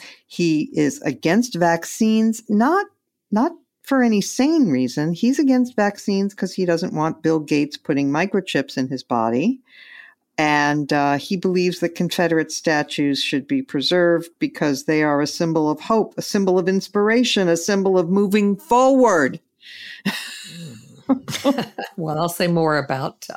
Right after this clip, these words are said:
Speaker 2: uh, Confederate statutes, uh, later, uh, in my highlight of the week. But, uh, just in terms of,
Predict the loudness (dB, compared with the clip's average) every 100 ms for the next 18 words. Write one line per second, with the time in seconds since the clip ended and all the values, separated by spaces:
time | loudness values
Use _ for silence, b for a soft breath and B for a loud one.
0 | -12 -10 -10 B -12 B -6 -4 -2 -2
1 | -2 -4 -6 -4 -4 -4 -10 -8 -6 -6
2 | -6 -4 -4 B -8 -4 0 2 2 0
3 | -2 B B -12 -6 -2 0 2 2 0
4 | -2 -2 0 -2 -2 0 0 -2 -4 -4
5 | -4 -4 -6 -4 -2 -2 -4 -2 0 0
6 | -2 -2 -4 -2 -4 -6 -4 -4 -2 -4
7 | -4 -4 -6 -12